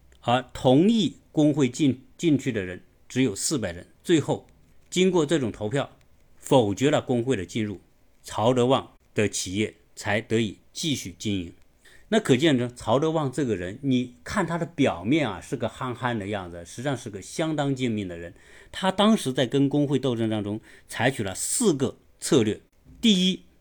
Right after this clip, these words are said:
就是聘请反工会组织。哎，大家听说反工会，就是物质和反物质，对吧？是对立的。而美国的工会和反工会组织也是对立的。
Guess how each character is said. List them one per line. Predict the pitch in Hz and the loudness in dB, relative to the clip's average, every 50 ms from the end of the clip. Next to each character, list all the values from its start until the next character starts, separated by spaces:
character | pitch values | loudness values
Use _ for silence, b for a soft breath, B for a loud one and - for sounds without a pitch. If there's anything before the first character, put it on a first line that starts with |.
| _ _ _ _ _ | _ _ _ _ _
就 | - 214 180 | 4 6 6
是 | - - 151 117 - b b b b b b b b _ | 6 4 0 -4 -6 b b b b b b b b _
聘 | - - 254 233 202 170 | 4 6 8 8 8 6
请 | - - - 95 - - _ | 4 0 -2 -4 -4 -8 _
反 | - - - - 139 98 85 92 | -18 -6 -2 0 0 0 -2 -4
工 | - - 226 233 233 | 0 2 4 4 4
会 | 220 - 226 156 | 4 4 2 2
组 | 117 - 104 87 | 0 -2 -6 -6
织。 | - - 117 113 - - - _ _ _ _ _ _ _ _ - | -6 -6 -8 -8 -10 -12 -18 _ _ _ _ _ _ _ _ -4
哎， | 175 185 | -2 -2
大 | 185 180 202 190 | 0 0 0 2
家 | 180 185 | 2 2
听 | 175 175 175 | 2 0 0
说 | 175 156 147 - _ _ _ _ | 0 -2 -4 -8 _ _ _ _
反 | - - - 123 101 98 104 | -8 -4 -2 -2 -2 -2 -4
工 | - 151 160 170 165 | -2 0 0 0 0
会， | 147 180 156 - - - _ | 0 -4 -6 -8 -10 -14 _
就 | - 170 156 | -2 -2 -2
是 | 143 - - - | -2 -4 -2 2
物 | 247 277 269 208 160 | 4 6 6 6 4
质 | 139 160 135 104 - | 2 -2 -4 -4 -4
和 | - 160 156 | -4 -4 -4
反 | 143 - 151 107 95 90 110 | -2 0 0 0 0 0 0
物 | 185 233 226 | 0 0 0
质， | - 160 120 - - _ _ | 0 -2 -6 -10 -12 _ _
对 | - - | -6 -4
吧？ | 135 113 98 | -2 -2 -2
是 | - - 147 | -4 -6 -4
对 | 147 196 180 165 | 0 2 2 2
立 | 160 165 143 | 2 0 -2
的。 | 107 - b b b b | -2 -4 b b b b
而 | - 147 190 | 0 2 4
美 | 208 190 139 113 | 6 4 4 4
国 | 139 175 | 2 0
的 | 180 | -2
工 | 170 - 240 233 240 247 247 | 2 4 6 6 8 6 6
会 | - 233 151 - | 4 2 2 2
和 | - 170 170 | 2 -2 -2
反 | - - - 139 123 107 95 98 | -2 -4 -4 -4 -4 -4 -4 0
工 | - 208 214 220 | 2 4 4 4
会 | - 247 190 - | 2 2 0 0
组 | - 104 87 | -2 -6 -10
织 | 85 107 107 | -10 -10 -8
也 | 123 131 95 87 | -8 -8 -8 -8
是 | - - 117 | -10 -10 -6
对 | - 139 117 | -2 -2 -2
立 | 107 107 | -2 -4
的。 | - 101 | -8 -10